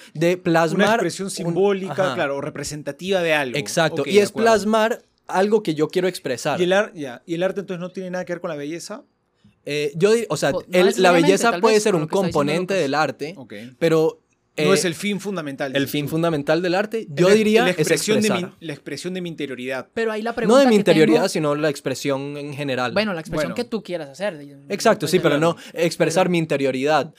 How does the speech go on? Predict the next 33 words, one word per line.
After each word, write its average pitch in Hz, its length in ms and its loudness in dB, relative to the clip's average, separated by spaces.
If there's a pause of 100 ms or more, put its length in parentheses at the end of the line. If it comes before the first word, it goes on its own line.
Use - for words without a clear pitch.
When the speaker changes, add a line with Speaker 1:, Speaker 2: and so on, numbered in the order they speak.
(100)
Speaker 1:
a 139 100 -2
expresar 143 560 -2 (140)
un 165 120 -2
comentario 156 460 0
social 151 260 -4
que 151 120 -4
yo 151 100 -2
tengo 160 220 -2
sobre 143 320 0
la, 131 460 -4
la, 123 600 -4
sobre 127 340 -6
el 120 160 -8
mundo, 156 560 -4
eh, 120 220 -10
son 147 220 -20
Speaker 2:
Claro, 226 160 -6
Speaker 1:
cosas 135 140 -8
Speaker 2:
pero 139 100 -6
es 143 80 -6
Speaker 1:
diferentes. 123 340 -12
Speaker 2:
de, 147 140 -14
de, - 60 -20 (100)
Speaker 3:
Ahora 208 200 -4
Speaker 2:
del, 165 160 -4
del 135 180 -6
eco 147 180 -8
que 131 80 -14
a 113 100 -14
ti, 127 180 -16
bueno, 110 280 -16
en 180 40 -14
Speaker 3:
Ajá, 175 200 -12